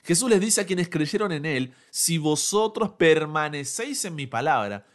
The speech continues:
seréis verdaderamente mis discípulos y conoceréis la verdad, y la verdad os hará libres". Algunos en la multitud no comprenden su mensaje y responden, "Ah, pero nosotros somos descendientes de Abraham,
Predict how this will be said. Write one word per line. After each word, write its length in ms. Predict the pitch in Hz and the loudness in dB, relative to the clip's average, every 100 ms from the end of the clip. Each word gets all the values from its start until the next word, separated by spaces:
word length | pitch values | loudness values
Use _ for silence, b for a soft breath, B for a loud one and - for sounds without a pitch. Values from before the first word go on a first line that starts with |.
| b | b
seréis 380 | - 143 147 135 | -6 0 0 0
verdaderamente 720 | 123 127 135 131 143 127 107 | 0 0 0 -2 -8 -8 -6
mis 160 | 107 | -6
discípulos 680 | 104 104 165 151 110 107 - | -8 -8 -8 -8 -8 -8 -8
y 60 | 123 | -10
conoceréis 520 | 120 110 - 120 120 | -8 -8 -6 -4 -2
la 140 | 107 | -2
verdad, 400 | 98 98 175 208 b b | -4 0 0 -2 b b
y 80 | 123 | 2
la 140 | 123 | 4
verdad 260 | 127 135 123 | 6 4 2
os 160 | - | 0
hará 360 | 107 185 277 _ _ _ _ | 2 2 2 _ _ _ _
libres". 640 | 87 92 85 85 - - - _ _ _ _ _ _ | -6 -4 -4 -8 -8 -10 -10 _ _ _ _ _ _
Algunos 340 | 120 151 190 175 | 2 4 4 2
en 100 | 151 | 2
la 100 | 143 | 0
multitud 420 | 135 127 127 170 | -2 -4 -6 -4
no 140 | 180 | -2
comprenden 600 | 160 139 120 165 160 127 | -2 -2 -4 -6 -4 -6
su 160 | 117 113 | -8 -8
mensaje 540 | 107 101 - 117 - | -8 -6 -4 -4 -4
y 160 | 113 120 | -2 -2
responden, 540 | 120 110 156 160 151 | -2 -4 -4 -4 -6
"Ah, 160 | - 240 | -8 -4
pero 300 | 208 175 156 B B B | 0 0 0 B B B
nosotros 300 | 180 302 269 | -6 -2 -2
somos 240 | 285 247 | -2 2
descendientes 580 | 180 170 170 196 233 202 | 2 2 -2 -2 -2 -2
de 80 | 147 | 0
Abraham, 460 | 120 120 175 151 | -2 0 -2 -2